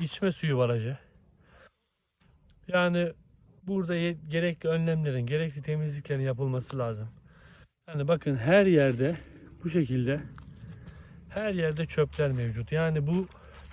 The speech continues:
sahil boyunca komple çöpler mevcut. Yani burada bir sorun var arkadaşlar. Sorun da şu.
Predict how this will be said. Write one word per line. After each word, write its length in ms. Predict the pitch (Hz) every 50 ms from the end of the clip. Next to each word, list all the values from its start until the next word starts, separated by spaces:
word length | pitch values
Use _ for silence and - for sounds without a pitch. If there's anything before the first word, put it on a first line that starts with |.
| - - - - - - - - - _ _ _ _
sahil 680 | - - - - 156 156 160 165 156 160 196 175 160 151
boyunca 560 | 156 160 170 175 180 165 143 127 131 139 147 -
komple 440 | - 185 208 220 175 - 165 170 156
çöpler 380 | - - 143 120 - - 147
mevcut. 460 | 135 123 117 110 104 101 - - - - - - - - - - - - - - _ _ _ _ _ _ _ _ _ _ -
Yani 180 | 180 175 170 180
burada 240 | 220 214 202 214 214
bir 40 |
sorun 400 | 208 - - 185 175 185 185 160
var 140 | 143 131 123
arkadaşlar. 580 | 127 123 117 - 131 123 123 113 - - 175 175 - - - - - - - - - - - - - - - _ _
Sorun 380 | - - 247 233 214 196 190
da 100 | 202 190
şu. 260 | 170 - 151 135 113